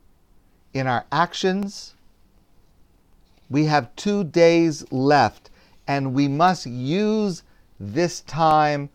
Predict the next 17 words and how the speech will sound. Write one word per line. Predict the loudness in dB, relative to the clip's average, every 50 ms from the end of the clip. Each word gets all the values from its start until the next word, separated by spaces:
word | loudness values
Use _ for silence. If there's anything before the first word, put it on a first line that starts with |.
| _ _ _ _ _ _
wisely, | -8 -2 2 4 6 8 8 8 8 6 4 0 -4 -8 -8 -8 -8 -10 -10 _ 0
every | 2 2 2 2 -2 -4 -4 -2 -2 -2
moment | -2 -2 0 2 2 2 2 0 -2 -4 -4 -6 -8
of | -8 -8 -8 -10
it, | -12 -14 _ _ _ _ _ _ _ _ _ _ _ _ _ _ _ _ _ _ _ _ _ _ -8
and | -6 -4 -2
make | -2 -4 -4 -4 -6
use | -4 0 2 4 4 2 2 2 0
of | 0 0 2
the | 0 2 2
opportunity, | 2 2 0 -2 -6 -6 -4 -4 -4 -4 -6 -8 -8 -10 -10 -12 _ _ _ -18
seize | -14 -12 -10 -8 -4 -2 0 2 2 2 2 2 2 0 0
the | 2 4 6 6
opportunity | 6 4 4 0 -4 -2 -2 -2 -2 -2 -4 -6 -8 -8 -12 -16 -20 -20 -20 -4 _
of | 4 4 4 4 2
the | 0 0 0 0 0
informality, | 0 0 2 0 -2 -4 -4 0 2 2 2 2 0 0 2 4 4 4 4 2 0 -2 -4 -8 -10